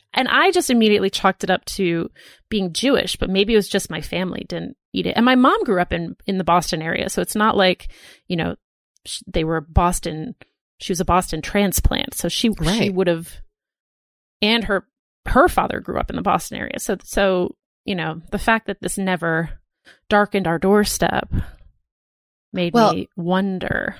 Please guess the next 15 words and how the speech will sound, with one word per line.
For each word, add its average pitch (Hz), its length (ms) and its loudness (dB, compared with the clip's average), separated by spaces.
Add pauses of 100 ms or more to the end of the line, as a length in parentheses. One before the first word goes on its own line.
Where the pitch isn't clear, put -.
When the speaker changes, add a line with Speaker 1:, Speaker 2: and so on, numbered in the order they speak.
(160)
Speaker 2:
I 254 180 4
was, 277 340 2
I, - 240 -14
I - 60 -6
had - 320 -4
a 269 60 -4
moment 165 580 0
recently 139 880 -4
in 151 180 -4
California 160 680 -6
where 143 140 -12
it's 143 200 -12
like, 143 220 -14 (260)
I 302 320 -6 (140)
remember 185 640 2